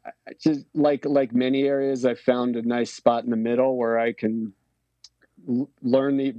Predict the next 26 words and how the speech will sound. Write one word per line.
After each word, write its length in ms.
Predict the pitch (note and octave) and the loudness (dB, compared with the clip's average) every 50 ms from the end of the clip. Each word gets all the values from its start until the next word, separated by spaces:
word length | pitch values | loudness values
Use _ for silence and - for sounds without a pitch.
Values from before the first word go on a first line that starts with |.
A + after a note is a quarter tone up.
| - _ | -14 _
actual 460 | - B2 B2 B2 - - - B2 B2 B2 | 0 0 0 0 -2 -2 0 0 2 2
evidence 640 | B2 B2+ B2 C3 B2+ C3 C3 C#3 C#3 - - - _ _ _ _ _ _ _ _ _ _ | 0 0 2 2 0 2 0 0 -2 -6 -12 -20 _ _ _ _ _ _ _ _ _ _
and 180 | - B2 A#2+ A#2+ | 0 0 2 2
then 300 | B2 B2 A#2+ A#2+ A2+ - _ _ | 2 0 0 -2 -4 -8 _ _
kind 220 | - B2 A#2+ A2+ | 0 2 2 2
of 80 | G#2+ A2+ | 0 0
educate 580 | A#2 A2+ A2 A#2+ - - G3+ B2 A2+ - - _ | 0 0 -2 -4 -4 0 0 0 0 0 -4 _
people 300 | - A#2+ A2+ - A#2 A2+ | 0 0 2 2 0 0
on 160 | A2+ A2+ G#2+ | 2 -2 -4
how 300 | G2+ - - A#2 A#2 A2+ | -4 0 2 2 2 2
this 180 | A#2 B2 A#2 | 0 -2 -4
can 180 | - - - A#2 | 0 0 0 0
be 120 | G#2 A#2 | 2 -2
one 280 | A#2 G2 G#2+ A2+ A2+ A#2 | -2 0 0 0 0 0
of 240 | A2 A2 G2+ G2+ - _ _ _ | -2 -2 -4 -6 -18 _ _ _
many 380 | A2 G#2+ G#2+ A2 A2 A2 A2+ | 0 0 2 0 0 -2 -2
valuable 500 | A2 A2 A#2 A#2 A#2 A#2+ A#2+ A2+ B2 B2+ | 0 2 2 2 2 2 0 0 -2 -2
tools. 540 | B2 - - C#3 C#3 C3+ C3+ C3+ C#3 C3 - | -2 2 0 2 2 2 0 -2 -2 0 0
And 200 | C3 B2 A#2+ A#2 - _ _ _ _ _ _ _ _ _ | 0 0 0 -4 -8 _ _ _ _ _ _ _ _ _
it's, 380 | - A#2+ A2 - - - - - _ _ - _ | 0 0 0 0 -10 -18 -18 -20 _ _ -20 _
it's, 440 | - - A#2+ G#2+ - - - - - _ | 0 2 2 2 -2 -14 -18 -18 -12 _
it's, 440 | - B2+ G#2+ - - - - - - _ _ _ | 0 0 0 0 -14 -18 -18 -20 -20 _ _ _
there's 260 | - D#3 C#3 B2+ A2 - | 0 0 2 2 0 0
just 280 | - C#3 A#2+ - - | 0 0 0 2 0
a 20 | A2+ | -2
good 480 | G#2 G#2 - B2+ B2 A#2+ A2+ G#2 G2+ | -2 2 2 2 2 2 -2 -4 -8